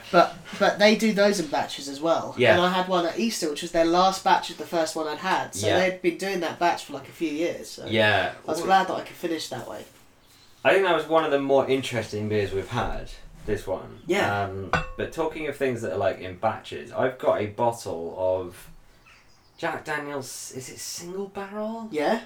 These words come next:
Speaker 1: yeah, yeah. And they have the batch number on the side, don't they?
Speaker 2: Yeah, so I haven't opened it yet, but basically,
Speaker 1: Ooh.
Speaker 2: Tesco's were doing it with, like, pretty much twenty quid off. It was, like, twenty pounds rather than forty pounds or something. And so
Speaker 1: <laughs>
Speaker 2: me and a couple of guys at work all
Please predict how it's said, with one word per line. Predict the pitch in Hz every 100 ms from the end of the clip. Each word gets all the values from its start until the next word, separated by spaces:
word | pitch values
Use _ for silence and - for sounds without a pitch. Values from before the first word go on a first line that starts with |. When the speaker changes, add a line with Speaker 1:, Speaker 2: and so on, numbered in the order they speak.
| -
Speaker 1:
yeah, | 190 196
yeah. | 180 180 190
And | 190
they |
have | 185
the | 185
batch | 190 185 180
number | 156
on | 143
the | 135
side, | 190 165
don't |
they? | 165
Speaker 2:
Yeah, | 202 190 160 107 95
so | - 151
I | 156
haven't | 185 190
opened | 170 180 165 117
it | 92
yet, | 95 -
but | 101
basically, | 156 175 - - 92 78 - -
Speaker 1:
Ooh. | 147 135
Speaker 2:
Tesco's | 160 151 - 120 98
were | 104 101
doing | 113 113 107 101
it | 95 92
with, | 98 92
like, | 87 87 - - _ _ - -
pretty | 131
much | 113 98 -
twenty | 113 101
quid | 101 95
off. | 92 -
It | 78
was, | 92
like, | 95 - -
twenty | 117 104
pounds | 104 92 90
rather | 82
than | 82
forty | 95 87
pounds | 82 76 -
or |
something. | 92 - - - - - - - -
And | 101
so | 101 101 95 175
Speaker 1:
<laughs> | -
Speaker 2:
me | 131 131
and | 120
a |
couple | 123 110
of |
guys | 110 104
at | 101
work | 95 110
all | 104 104